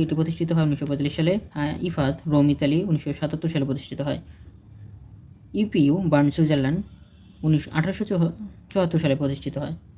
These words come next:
আইসিএইউ, আইসিএও মন্ট্রিল কানাডা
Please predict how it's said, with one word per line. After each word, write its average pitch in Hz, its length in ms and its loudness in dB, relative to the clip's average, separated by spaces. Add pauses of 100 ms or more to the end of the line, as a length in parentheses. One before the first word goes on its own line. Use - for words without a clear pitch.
(1800)
আইসিএইউ, 160 680 2 (380)
আইসিএও 165 1000 0 (400)
মন্ট্রিল 151 280 4
কানাডা 147 320 4